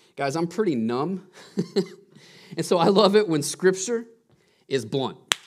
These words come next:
It says, "This is what it is." And I like this. What matters, and there's a, the N I V says,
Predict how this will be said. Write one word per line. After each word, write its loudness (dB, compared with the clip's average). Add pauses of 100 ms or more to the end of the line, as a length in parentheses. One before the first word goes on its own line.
(300)
It -10
says, -6
"This -6
is -12
what -2
it -2
is." -12
And -6
I -2
like 0
this. -4 (320)
What -2 (400)
matters, -4 (220)
and -8
there's -4
a, 0
the -4
N -2
I 2
V -4 (120)
says, -2